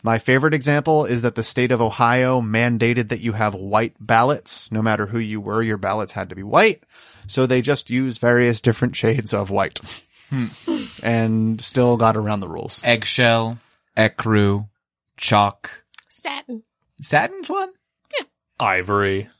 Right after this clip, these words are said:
Speaker 2: Are
Speaker 1: Saran-
Speaker 2: bone and, wait, are bone and ivory different?
Speaker 4: Yeah.
Speaker 3: Yes.
Speaker 2: Okay.
Speaker 3: Chalk.
Speaker 2: Eau de Nil.
Speaker 1: Are you just saying French sounding words at this point?
Speaker 2: Tooth.
Speaker 1: All right.
Speaker 3: Milk.
Speaker 2: Double milk.
Speaker 3: Goat milk.
Speaker 2: Cream.
Speaker 3: Cow milk.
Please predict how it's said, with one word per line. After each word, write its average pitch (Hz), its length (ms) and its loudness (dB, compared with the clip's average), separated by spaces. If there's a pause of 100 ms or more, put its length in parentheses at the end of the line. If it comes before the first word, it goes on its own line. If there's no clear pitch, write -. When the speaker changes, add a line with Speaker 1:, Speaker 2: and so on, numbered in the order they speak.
(120)
Speaker 2:
Are 135 120 4
Speaker 1:
Saran- 113 100 4
Speaker 2:
bone 190 180 4
and, - 220 -2
wait, 117 160 -2
are 113 100 -2
bone 240 200 -6
and 349 100 -8
ivory 127 460 0
different? 180 340 -6 (560)
Speaker 4:
Yeah. 143 140 -10 (120)
Speaker 3:
Yes. - 280 -12 (120)
Speaker 2:
Okay. 76 340 -6 (440)
Speaker 3:
Chalk. - 460 -2 (320)
Speaker 2:
Eau 127 240 6
de 110 180 2
Nil. 110 580 2 (320)
Speaker 1:
Are 107 40 -8
you 107 120 -2
just 113 160 -4
saying 131 280 4
French 107 340 -4
sounding 104 320 -2
words 95 300 -6
at - 80 -12
this - 100 -18
point? 113 220 -14 (560)
Speaker 2:
Tooth. - 560 0 (120)
Speaker 1:
All 98 100 -4
right. - 180 -8 (120)
Speaker 3:
Milk. 220 400 0 (680)
Speaker 2:
Double 107 260 4
milk. 107 400 0 (400)
Speaker 3:
Goat 220 260 2
milk. 302 240 -6 (280)
Speaker 2:
Cream. 110 840 2 (280)
Speaker 3:
Cow 208 220 -2
milk. 196 380 -8